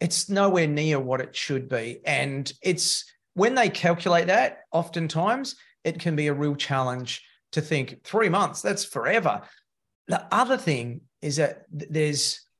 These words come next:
always people around you who want to sell your stuff. They've got, uh,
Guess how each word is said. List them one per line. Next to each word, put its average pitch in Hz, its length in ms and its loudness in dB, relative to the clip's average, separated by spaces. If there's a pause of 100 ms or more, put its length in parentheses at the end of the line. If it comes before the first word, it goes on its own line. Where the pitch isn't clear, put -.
always 175 680 4 (400)
people 135 600 -2
around 147 440 2
you 123 120 0
who 143 80 0
want 143 220 -2
to 139 100 -4
sell 131 260 2
your 123 100 -2
stuff. - 440 -6 (380)
They've 180 200 0
got, 156 400 2
uh, 135 240 0